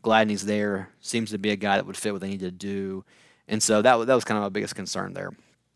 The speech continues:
Obviously, the Titans, for whatever reason,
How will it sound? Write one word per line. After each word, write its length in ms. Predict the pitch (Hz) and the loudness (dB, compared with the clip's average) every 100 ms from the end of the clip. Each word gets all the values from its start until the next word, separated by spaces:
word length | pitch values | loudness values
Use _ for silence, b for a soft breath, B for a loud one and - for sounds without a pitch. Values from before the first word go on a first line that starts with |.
| _ _ - | _ _ -6
Obviously, 460 | - 123 120 - 117 | 6 6 6 2 2
the 80 | 113 | 2
Titans, 640 | - 107 107 110 107 98 - 95 | 2 2 2 -4 -4 -8 -12 -20
for 140 | - 110 | -12 -6
whatever 280 | 113 113 104 | -2 -2 -2
reason, 640 | 98 113 98 101 98 | -2 -4 -2 -4 -4